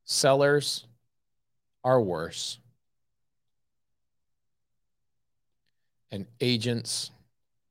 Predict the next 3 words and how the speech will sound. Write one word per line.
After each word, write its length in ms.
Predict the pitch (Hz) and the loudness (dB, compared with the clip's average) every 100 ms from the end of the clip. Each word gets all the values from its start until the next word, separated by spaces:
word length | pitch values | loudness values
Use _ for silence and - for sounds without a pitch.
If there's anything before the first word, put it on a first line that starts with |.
| _ _ _ _ _ _ _ _ _ _ | _ _ _ _ _ _ _ _ _ _
are 440 | 104 104 98 101 117 - | 0 2 0 -4 -10 -14
the 100 | 92 | -12
devil. 420 | 80 76 - - | -10 -10 -10 -16